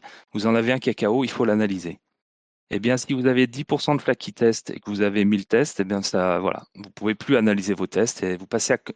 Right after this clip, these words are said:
à, à côté de la cible de réaliser des tests fonctionnels sur l'ensemble des fonctions de votre logiciel. Et donc, Agilitest,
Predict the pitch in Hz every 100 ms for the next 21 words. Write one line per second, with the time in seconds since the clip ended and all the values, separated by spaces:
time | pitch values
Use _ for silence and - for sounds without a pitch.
0 | _ 110 - - - 101 123 - 139 107
1 | 98 - 139 131 - - - _ _ -
2 | 107 117 127 135 127 123 123 127 117 -
3 | 120 135 - - - _ - 127 - 120
4 | 113 117 127 - 117 135 131 - 143 135
5 | 117 - 113 113 110 110 - 101 - -
6 | - _ - _ _ _ _ _ - 104
7 | 123 135 - - - 113 123 123 - 131
8 | 123 -